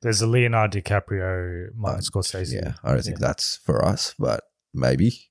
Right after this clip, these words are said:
Speaker 2: Um,
Speaker 1: I think that's on Apple T V, that one.
Speaker 2: There was one other thing that I thought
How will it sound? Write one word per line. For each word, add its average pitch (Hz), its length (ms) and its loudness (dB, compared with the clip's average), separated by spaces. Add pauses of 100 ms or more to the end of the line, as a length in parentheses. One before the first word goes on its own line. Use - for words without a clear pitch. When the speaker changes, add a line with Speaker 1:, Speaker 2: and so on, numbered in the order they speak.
Speaker 2:
Um, 80 480 4
Speaker 1:
I 110 60 -6
think 135 140 4
that's 117 200 2
on 95 80 -4
Apple 90 240 -4
T 87 200 -8
V, 87 340 -8 (160)
that 90 160 -12
one. 92 140 -18 (480)
Speaker 2:
There 110 120 6
was 107 120 4
one 113 260 4
other 85 480 4
thing 71 300 2
that 62 220 0
I - 120 -12
thought - 560 -2